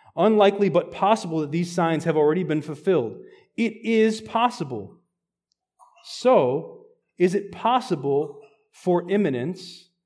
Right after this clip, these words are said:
to be ready for something we think unlikely to happen in the near future? Is it possible to believe in the imminent, soon to return of Christ with these things still out there? Certainly it is. Everyone who wears a seatbelt when driving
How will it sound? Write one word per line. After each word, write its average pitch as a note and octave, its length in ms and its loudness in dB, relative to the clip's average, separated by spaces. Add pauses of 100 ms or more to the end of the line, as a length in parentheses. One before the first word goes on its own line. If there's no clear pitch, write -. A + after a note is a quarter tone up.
(360)
to E3+ 80 -2
be D#3+ 120 -2
ready E3+ 300 2
for F3 160 -4
something E3+ 400 -2
we C#3+ 100 -4
think E3+ 320 -4
unlikely C#3+ 500 -2
to C3 100 -2
happen C#3+ 320 -2
in B2+ 60 -6
the B2+ 100 -6
near C#3 180 -2
future? D3 360 -6
Is C#3+ 80 -4
it C3+ 100 -6
possible F3+ 580 -2 (160)
to - 80 -6
believe D3 240 -2
in D3+ 60 -2
the C#3+ 200 -2
imminent, F#3 440 0 (320)
soon F#3 360 -2
to F3 100 -2
return D#3 640 -4 (120)
of A#2+ 140 -12
Christ - 600 -2 (1120)
with C3+ 180 -4
these C#3+ 220 -8
things C#3 260 -4
still C3 220 -4
out C#3 220 -4
there? G#3 180 -2
Certainly D#3+ 520 -4
it B2+ 60 -2
is. G#2+ 420 -8 (680)
Everyone G3 380 2
who F#3 100 0
wears E3+ 240 0
a D3+ 40 -6
seatbelt C3 680 -4
when B2 180 -6
driving C3+ 680 -2